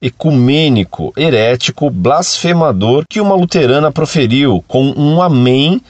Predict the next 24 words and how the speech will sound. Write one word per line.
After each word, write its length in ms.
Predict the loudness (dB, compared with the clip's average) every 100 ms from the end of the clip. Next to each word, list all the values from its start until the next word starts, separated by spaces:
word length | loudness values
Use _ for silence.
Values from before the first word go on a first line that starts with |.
| -18 _
da 160 | -4 0
maioria 400 | 2 2 2 0
dos 140 | 0
católicos. 840 | -2 -2 0 0 0 -4 -6 -8 -12 _ _
No 140 | -6 -4
final, 460 | 0 0 2 0 -2
tivemos 520 | -4 -2 0 2 2
muitos 480 | 2 2 0 0 2
elogios 680 | 2 0 0 0 0 0
e 60 | -2
palmas 640 | -2 0 0 2 0 0
de 120 | -2
vários 520 | -2 0 0 0 -4 -6
seminaristas, 1040 | -4 -2 0 0 0 0 -2 -2 -2 -2
padres, 720 | -4 -2 0 0 -2 -4 -4 -6
presentes 680 | -2 0 0 0 0 0 0
muitos 420 | 0 0 0 -4
católicos 960 | -4 -6 -4 -2 0 0 -2 -4 -6 -6 -6
e 60 |
dos 120 | -2 0
luteranos 600 | 0 0 2 2 0 -2
que 140 | -2
lá 100 | -2
estavam. 640 | -2 -2 0 0 -2 -6